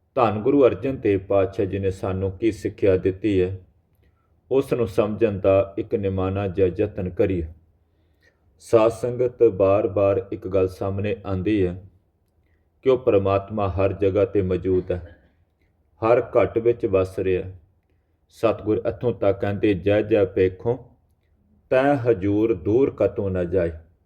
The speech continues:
ਜਾਂ ਭਗਤ ਨਾਮਦੇਵ ਜੀ ਕਹਿੰਦੇ, "ਸਭੈ ਘਟ ਰਾਮ ਬੋਲੇ,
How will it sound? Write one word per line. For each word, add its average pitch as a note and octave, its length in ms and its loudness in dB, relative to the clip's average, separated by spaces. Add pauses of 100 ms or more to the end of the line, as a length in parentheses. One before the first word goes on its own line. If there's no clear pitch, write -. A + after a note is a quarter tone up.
(560)
ਜਾਂ G2+ 180 2 (100)
ਭਗਤ G2 240 2
ਨਾਮਦੇਵ G2 500 -2
ਜੀ G#2 120 -2
ਕਹਿੰਦੇ, A2+ 340 0
"ਸਭੈ A#2 460 2
ਘਟ G2 320 -2
ਰਾਮ G2 440 0
ਬੋਲੇ, G2 440 0